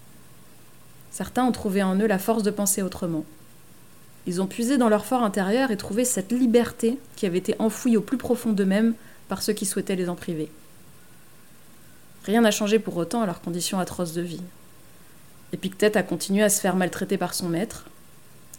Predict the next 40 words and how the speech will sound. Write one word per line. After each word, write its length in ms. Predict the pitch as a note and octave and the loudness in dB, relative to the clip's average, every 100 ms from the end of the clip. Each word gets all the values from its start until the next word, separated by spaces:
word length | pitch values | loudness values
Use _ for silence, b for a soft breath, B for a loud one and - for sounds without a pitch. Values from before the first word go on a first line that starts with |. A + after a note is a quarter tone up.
| - | -20
qui 100 | - | -6
lui 80 | F#3 | -2
a 40 | |
cassé 300 | D#3 F3+ - | 0 0 0
sa 180 | F3+ F#3 | 0 0
jambe 200 | F3 F3+ | 0 -2
fragile 400 | - F#3 F3+ G3 | -2 -2 0 0
en 80 | F#3 | 0
s'amusant 460 | - E3+ E3+ F3 E3+ | -2 -2 -2 -2 -2
sadiquement 420 | - F3 F#3+ A3 | -2 -2 0 0
à 60 | |
lui 100 | G3+ | 0
faire 180 | - E3 | -2 -4
mal. 220 | E3+ F#3+ A3 - - - - - - - - - - - - - - | -2 -4 -6 -14 -20 -20 -20 -20 -20 -20 -20 -20 -20 -20 -20 -20 -14
Et 40 | - | -6
Viktor 320 | E3+ - F#3 | -4 0 -2
Frankl 380 | - F3+ A#3 G#3 | 0 0 4 4
a 60 | |
continué 380 | F#3 F#3+ G#3 G3 | 2 -2 0 2
à 60 | G3+ | 2
vivre 240 | A3 G#3+ | 2 0
dans 180 | F#3 F3 | 0 -2
un 60 | F3+ | -2
camp 120 | G#3 | -2
de 60 | |
concentration 580 | F#3+ F#3+ F3 - E3+ A3 | -2 -2 -2 -4 -4 -4
pendant 200 | G3 D#3+ | -2 -4
plusieurs 420 | D#3 G3 F#3+ F#3 | -2 0 2 2
années 240 | E3+ E3+ G#3 | 0 0 0
et 40 | |
n'a 140 | E3+ E3 | 0 -2
eu 120 | E3+ | -2
aucun 220 | G3 G3+ | -2 -2
pouvoir 360 | F#3+ F3 F#3+ G3 | -2 -2 -2 -2
sur 160 | - E3 | -4 -4
la 80 | |
mort 160 | E3 F3 | -4 -4
de 80 | E3 | -6
sa 140 | E3 | -8
famille. 340 | D#3+ E3+ D#3+ | -6 -4 -4